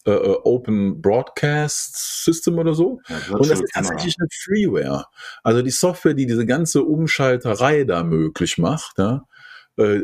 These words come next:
Speaker 1: O B S heißt die, ist gigantisch. Also da bin ich so zufrieden mit und hab da keinen Pfennig für bezahlen müssen.
Speaker 2: Mhm.
Speaker 1: Und diese Software, in denen ich dann die ganzen Szenen einprogrammiere, hier da F eins, F zwei, ne, das sind die verschiedenen Szenen, die ich dann einfach umschalten kann, wie zum Beispiel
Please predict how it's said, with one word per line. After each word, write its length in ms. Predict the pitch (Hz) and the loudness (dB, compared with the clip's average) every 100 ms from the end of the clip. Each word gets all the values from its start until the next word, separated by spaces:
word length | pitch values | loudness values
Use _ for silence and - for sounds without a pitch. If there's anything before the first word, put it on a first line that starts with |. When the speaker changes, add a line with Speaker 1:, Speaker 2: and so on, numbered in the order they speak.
| - | 2
Speaker 1:
O 140 | 127 | 2
B 120 | 113 | 2
S 280 | 107 123 - | 0 -2 -2
heißt 320 | 82 73 - | 0 0 0
die, 240 | 107 107 - - | -2 -2 -6 -6
ist 180 | 120 127 - - | -6 -6 -12 -4
gigantisch. 560 | 147 131 87 76 71 | -2 0 -2 -2 -2
Also 180 | 90 90 | 0 2
da 120 | 98 | 2
bin 180 | 104 113 | 2 0
ich 120 | 107 | 0
so 180 | - 156 | 2 2
zufrieden 480 | 160 127 - 123 90 | 2 -2 0 0 0
mit 140 | 110 | 0
und 120 | 113 110 | 0 -2
hab 140 | 120 | -2
da 100 | 147 | -4
keinen 320 | - 156 165 | 0 0 0
Pfennig 320 | 147 143 135 | 0 0 0
für 120 | - 160 | -2 -2
bezahlen 460 | - 135 123 80 | 2 0 0 -2
müssen. 380 | 76 - - 165 - - - | -2 -4 -4 -6 -8 -14 -8
Speaker 2:
Mhm. 240 | 90 92 - | -6 -4 0
Speaker 1:
Und 220 | 113 104 | 0 2
diese 200 | 147 147 | 0 0
Software, 440 | - 185 180 139 | -2 -6 0 2
in 140 | 104 101 | 2 2
denen 180 | 120 123 | 0 0
ich 120 | - | 0
dann 240 | 110 101 | 0 2
die 80 | 101 | 2
ganzen 260 | 120 120 101 | 0 0 0
Szenen 380 | - 135 95 - | 2 2 0 0
einprogrammiere, 680 | 85 80 92 78 80 71 | -2 0 0 0 0 -2
hier 180 | 69 78 | -2 -2
da 140 | 73 69 | 0 -2
F 180 | - - | -2 -2
eins, 260 | 87 85 - | -2 -2 -2
F 160 | - | -4
zwei, 320 | - 90 87 117 | -2 0 2 0
ne, 100 | 131 | -2
das 160 | 110 | -2
sind 160 | 113 104 | -2 -2
die 80 | 98 | 0
verschiedenen 500 | 90 - 95 82 80 | -2 0 0 0 -2
Szenen, 440 | - 101 147 190 | 0 2 2 -2
die 80 | 120 | -4
ich 80 | - | -2
dann 160 | 98 | -2
einfach 320 | 110 104 101 | 0 0 0
umschalten 800 | - 120 123 - 87 82 80 82 | 2 0 0 0 0 0 -2 -2
kann, 320 | - 104 127 | 0 0 2
wie 100 | 98 | 0
zum 200 | 95 87 | -2 -2
Beispiel 420 | 82 80 - - | -2 -2 -2 -4